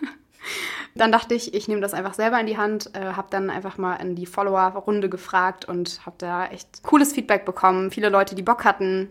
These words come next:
auf die Tinderbanger und auf Themen, die dazugehören, die dazu passen, über die man sich unterhalten kann.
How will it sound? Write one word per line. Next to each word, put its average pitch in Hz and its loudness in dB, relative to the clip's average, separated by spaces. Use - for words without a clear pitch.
auf 196 2
die 196 -6
Tinderbanger 180 2
und 180 -4
auf 175 -2
Themen, 180 0
die 185 -8
dazugehören, 185 0
die 180 -6
dazu 180 -4
passen, 220 2
über 196 -4
die 190 -6
man 190 0
sich 185 -8
unterhalten 202 -4
kann. 185 -2